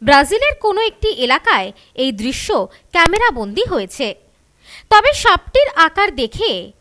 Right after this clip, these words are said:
অনেকেই অবাক হয়েছেন। রেলিং পার হয়ে ধীরে ধীরে রাস্তা পার করে সাপটি রাস্তার পাশের জঙ্গলে ঢুকে যায়। ততক্ষণে রাস্তার দুপাশে গাড়ির লাইন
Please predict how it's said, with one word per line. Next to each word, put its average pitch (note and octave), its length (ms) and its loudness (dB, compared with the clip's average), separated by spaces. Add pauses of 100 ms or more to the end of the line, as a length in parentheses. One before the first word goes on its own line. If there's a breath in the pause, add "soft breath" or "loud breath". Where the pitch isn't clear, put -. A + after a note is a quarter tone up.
(100)
অনেকেই A#3 540 -4 (180)
অবাক D4 340 0
হয়েছেন। G3 480 -6 (640)
রেলিং G#3+ 360 -2
পার G3 240 -2
হয়ে A#3+ 420 -4 (320 soft breath)
ধীরে E4 340 -2
ধীরে G#3+ 340 -4 (240 loud breath)
রাস্তা C#4 440 2
পার B4 240 0
করে G4+ 240 -4 (100)
সাপটি E4+ 460 -4
রাস্তার D4 460 -2
পাশের D#4 540 -2
জঙ্গলে C#4 520 -4
ঢুকে G3+ 280 -8
যায়। G#3 240 -2 (520 loud breath)
ততক্ষণে E4+ 720 2 (180 loud breath)
রাস্তার D4 500 2
দুপাশে C#4 680 -2 (320 soft breath)
গাড়ির G4 380 2
লাইন D#4+ 260 -2